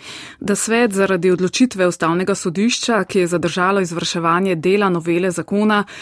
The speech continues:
še ne more začeti dela. Kot je poudarila ministrica, je hkrati z oblikovanjem novega sveta aktualnemu programskemu in nadzornemu svetu mandat prenehal. Ali to pomeni, da javna R T V v tem trenutku razen vršilcev dolžnosti direktorjev nima delujočih organov?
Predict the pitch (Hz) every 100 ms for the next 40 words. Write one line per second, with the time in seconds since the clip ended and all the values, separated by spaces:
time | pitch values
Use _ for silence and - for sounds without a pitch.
0 | - - - 196 190 196 208 202 170 170
1 | 175 175 175 165 165 170 185 - - -
2 | - 190 185 185 170 170 208 208 190 185
3 | 208 247 - 233 - 196 175 170 - 185
4 | 185 214 190 180 170 180 170 165 175 185
5 | 175 170 190 175 170 156 151 156 147 -
6 | 190 175 185 202 196 185 180 180 175 170
7 | 196 - 196 196 185 170 202 214 202 180
8 | - 151 165 196 185 160 151 160 - 202
9 | 175 139 - - - - - - - 190
10 | 208 233 220 185 196 254 190 170 165 175
11 | 214 180 190 - 190 196 220 180 202 214
12 | 202 190 233 - 185 165 160 175 185 175
13 | 180 - 240 - 185 165 160 196 208 -
14 | 175 165 175 202 - 190 190 - 175 202
15 | 240 147 160 156 143 151 156 131 147 90
16 | 87 139